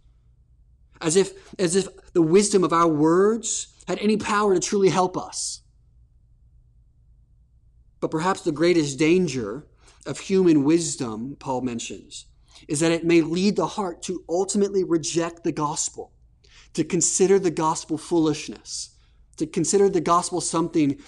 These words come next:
that, that we need to pay no mind to, that can be discarded or ignored or even refuted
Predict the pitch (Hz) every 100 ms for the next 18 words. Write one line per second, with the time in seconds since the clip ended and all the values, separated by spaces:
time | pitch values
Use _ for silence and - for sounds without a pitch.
0 | - - 165 160 - - 170 170 175 165
1 | 165 170 151 156 180 185 170 180 175 -
2 | - 104 - _ _ - 151 170 165 160
3 | - - 175 175 165 113 - - 156 151
4 | 147 151 175 170 117 - - - 196 175
5 | 165 165 151 - 185 180 143 104